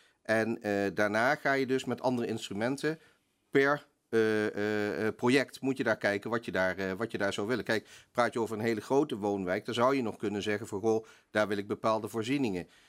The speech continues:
Ja, ga ik vijf huizen bijbouwen, ja, dan wordt het lastig.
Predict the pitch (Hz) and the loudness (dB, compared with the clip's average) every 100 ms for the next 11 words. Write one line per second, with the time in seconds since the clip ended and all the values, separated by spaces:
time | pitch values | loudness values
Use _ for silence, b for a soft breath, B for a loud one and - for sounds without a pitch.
0 | b - 101 - 117 117 - - - 110 | b -2 -2 2 0 0 -4 -4 0 0
1 | 107 113 139 131 98 98 95 95 92 110 | 0 0 0 -2 -2 0 0 0 0 0
2 | 117 98 101 107 98 87 110 - 160 190 | 0 -2 -2 -4 -4 -2 -2 -2 -4 -6